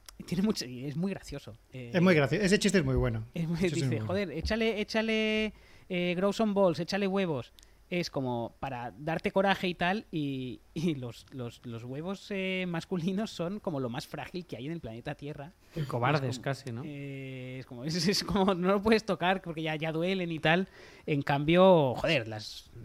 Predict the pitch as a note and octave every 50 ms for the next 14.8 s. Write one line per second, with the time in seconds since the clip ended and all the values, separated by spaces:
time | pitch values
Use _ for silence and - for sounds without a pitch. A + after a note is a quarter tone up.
0 | - A2+ A2 G#2+ - - - B2+ A#2 - - F3+ F#3+ E3 - - E3 F3 E3+ D#3+
1 | - - A#2 A#2 A#2 A#2 A2+ - G#2 G#2+ - C#3+ C#3+ C3+ C3+ C#3+ C#3+ C3+ - C#3
2 | - C3 B2 C3 - C#3+ C3 C#3 C3 - E3 E3 E3 D#3+ D#3+ D#3+ D#3+ - E3 D3
3 | - D#3+ E3 E3 - D3+ C#3+ C3+ C3 - C#3 C3 B2+ B2 C3+ D3 - - - -
4 | - - - - - - A#2+ - - G#2+ A#2+ C#3 C#3+ - C#3 - - C#3 B2+ B2+
5 | B2+ B2+ B2+ C3 B2+ C3+ E3 F#3 - - - - - - - - - - _ -
6 | D#3+ B2 A2+ A2 G#2+ G#2+ G#2 G2+ G2 A2 G2+ G#2 G#2+ A#2 D#3 F#3+ F#3+ - - _
7 | - - D#3+ C3 A#2 G#2+ G2+ G2+ G2 G2+ G2+ G2+ G#2+ G#2+ A#2 - - G#2+ A2+ A2
8 | G#2 G#2 - A#2 B2 B2 B2 B2 A#2+ A#2+ - - C3+ C#3+ D3+ F3 - - - -
9 | _ - F#3 F#3 - A#3+ A3 A3+ G#3+ G3 - G3+ - A#3 B3 A#3+ A3+ G3+ F3 D#3+
10 | D3+ C#3 C3 B2 A#2+ A2+ - - - D#3+ - - G3+ G3 F#3 E3 - F3+ E3 -
11 | G3+ G3+ G3 F#3+ E3+ E3 D3+ C#3 C3 B2 A#2+ A2 G#2+ G#2 F#2 F2+ F2 F#2 G2 -
12 | - - - _ _ - D3 C3+ C3 B2+ - - E3+ F3+ G3 G3 - - - F3+
13 | F3 E3+ F#3+ F#3+ F#3 F3 - D#3+ C3 B2+ C3 C#3+ C#3 C#3+ D3 D3 C#3+ C#3+ C3+ C#3
14 | C#3+ D3+ E3 D3+ C3 B2 A#2 A2 G#2 G2+ G2 F#2+ F#2 A#2 A2+